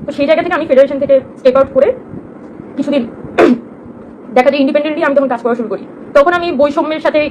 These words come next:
kind of disconnected ছিলাম, actually আমি ডিসকানেক্টেড ছিলাম। তার, আহ, বলতে গেলে আগস্টের দশ তারিখ,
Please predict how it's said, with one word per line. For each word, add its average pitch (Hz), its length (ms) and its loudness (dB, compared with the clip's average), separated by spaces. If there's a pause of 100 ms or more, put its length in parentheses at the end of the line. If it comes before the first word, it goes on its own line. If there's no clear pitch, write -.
kind 311 200 4
of 359 60 4
disconnected 311 480 0
ছিলাম, 320 300 -2
actually 349 280 0
আমি 370 100 0
ডিসকানেক্টেড 294 440 -2
ছিলাম। 277 240 -2 (460)
তার, 285 300 4
আহ, 254 580 4
বলতে 285 160 0
গেলে 320 100 2
আগস্টের 311 300 0
দশ 269 160 4
তারিখ, 320 220 0